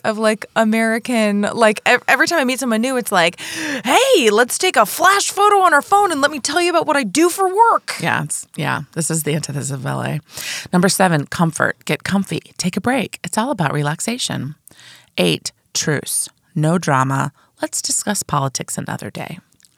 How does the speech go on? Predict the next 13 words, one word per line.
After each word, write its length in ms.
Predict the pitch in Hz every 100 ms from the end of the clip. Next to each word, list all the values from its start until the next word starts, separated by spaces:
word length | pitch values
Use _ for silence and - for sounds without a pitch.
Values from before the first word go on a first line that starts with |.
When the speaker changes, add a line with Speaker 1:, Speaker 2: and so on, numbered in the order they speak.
| _ - - _
Speaker 2:
Nine, 460 | 170 175 147 135 - - -
<laughs> 200 | - -
togetherness. 800 | - 214 - 185 151 - - - - - - -
Build 200 | 180 202
relationships 720 | 226 180 160 - 156 156 -
and 100 | 160
narratives. 680 | 160 160 151 143 - - - - _ -
Do 80 | 180
you 180 | 185 269
remember 360 | 311 269 247
the 100 | 233
time 400 | - 170 156 165
we? 500 | 147 139 139 147 190